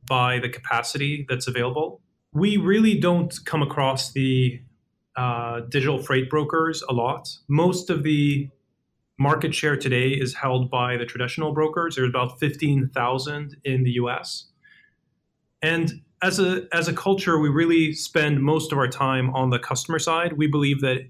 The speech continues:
being customer obsessed is the most important thing we can do at this stage in the company.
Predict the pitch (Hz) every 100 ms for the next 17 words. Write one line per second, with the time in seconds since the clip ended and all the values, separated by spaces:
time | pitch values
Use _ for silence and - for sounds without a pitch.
0 | _ _ _ 131 147 143 143 151 - 147
1 | 117 - 131 139 - - 135 131 123 120
2 | 131 135 131 131 - 135 131 127 131 120
3 | 123 120 127 117 131 127 - 123 123 120
4 | - 127 131 160 190